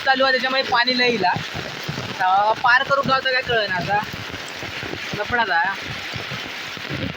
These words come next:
व्हाळाक पाणी लय येईल आणि माका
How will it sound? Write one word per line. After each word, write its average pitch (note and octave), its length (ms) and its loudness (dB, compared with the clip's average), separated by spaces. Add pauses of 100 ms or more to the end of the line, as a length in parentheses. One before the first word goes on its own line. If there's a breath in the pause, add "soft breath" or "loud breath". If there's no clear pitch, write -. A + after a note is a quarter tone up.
(1700)
व्हाळाक C#3+ 360 0
पाणी F#3+ 280 6
लय G3 80 6
येईल F#3 180 4
आणि F3 1400 -2
माका E3+ 280 0